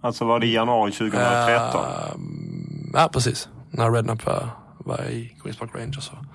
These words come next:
Speaker 2: Eh, men det var man inte heller... Alltså, jag fick ju aldrig ta ställning till det, eftersom klubbarna ska komma överens först. Så det har inte varit egentligen... Eh, jag vet, minns i Holland att jag var på väg, eller på väg...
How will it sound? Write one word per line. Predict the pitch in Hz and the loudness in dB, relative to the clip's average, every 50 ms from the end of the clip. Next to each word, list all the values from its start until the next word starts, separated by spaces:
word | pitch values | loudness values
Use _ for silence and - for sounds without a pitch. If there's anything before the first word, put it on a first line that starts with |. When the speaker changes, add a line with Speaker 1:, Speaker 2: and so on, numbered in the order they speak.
| - - - - - - - - - - - - - - - - - - - 127 | -18 -18 -16 -16 -14 -14 -14 -12 -12 -14 -14 -14 -14 -16 -18 -20 -20 -2 2 4
Speaker 2:
Eh, | 123 123 123 123 123 120 120 120 120 117 113 110 120 120 - - - - - - - - | 6 6 6 6 6 6 6 6 6 4 4 2 0 0 0 -2 -2 -2 -4 -6 -4 -2
men | 131 123 | 0 2
det | 123 120 | 4 4
var | 113 113 | 4 4
man | 123 | 2
inte | 123 120 117 | 2 2 2
heller... | 117 117 110 107 104 104 104 - - - - - - - - - - | 2 2 4 2 2 2 0 -4 -8 -8 -10 -12 -14 -14 -16 -8 -4
Alltså, | 113 - 120 | -2 0 2
jag | 107 104 - | 0 0 0
fick | 113 | 2
ju | 113 120 | 2 2
aldrig | 123 120 113 | 2 2 0
ta | 110 | 0
ställning | 110 - 113 117 117 110 104 | 0 2 2 2 2 0 -2
till | - - - | -4 -4 -4
det, | - 101 | -2 -4
eftersom | 117 - - - 110 107 107 - - - - - | -4 -4 -4 -6 -6 -8 -10 -12 -16 -18 -14 -4
klubbarna | - 131 127 123 113 104 | 0 2 2 4 4 2
ska | - - 110 | 2 0 -2
komma | - 123 113 117 | -2 0 0 2
överens | 117 120 120 117 113 - | 2 4 2 2 0 0
först. | - - - - - - - - - - - - - - - - - - - - - - - _ - - - - - - | 0 -2 -2 -2 -4 -8 -10 -14 -16 -20 -20 -20 -20 -20 -20 -20 -20 -20 -20 -20 -20 -20 -20 _ -20 -20 -8 -8 -6 -4
Så | - - | 0 2
det | 135 139 | 4 4
har | 135 | 4
inte | 131 127 160 | 4 4 6
varit | 135 135 127 - - | 6 6 4 4 2
egentligen... | 139 139 131 117 - 120 117 117 117 | 2 2 2 2 0 0 0 2 0
Eh, | 117 117 117 120 117 120 120 123 127 123 123 123 127 123 120 - - - - - - - - - - - - | 2 2 2 2 0 0 0 -2 -2 -2 -4 -4 -6 -8 -10 -12 -16 -20 -16 -14 -12 -12 -12 -12 -14 -14 -6
jag | - - | -2 2
vet, | 135 131 135 - | 2 4 4 4
minns | 139 135 123 113 - | 4 4 4 4 4
i | 123 | 4
Holland | 120 135 131 123 120 117 120 | 6 6 6 6 4 4 4
att | 117 - | 2 2
jag | 123 120 | 4 2
var | 120 117 - | 4 4 2
på | 123 | 2
väg, | 117 123 123 120 120 117 120 117 113 117 - - - - - | 4 4 4 4 4 2 2 0 -2 -6 -8 -10 -12 -10 -8
eller | - - | -8 -4
på | - - | -2 0
väg... | - - - 50 - - 127 131 127 127 - | 0 0 0 0 -2 -4 -4 -6 -6 -6 -8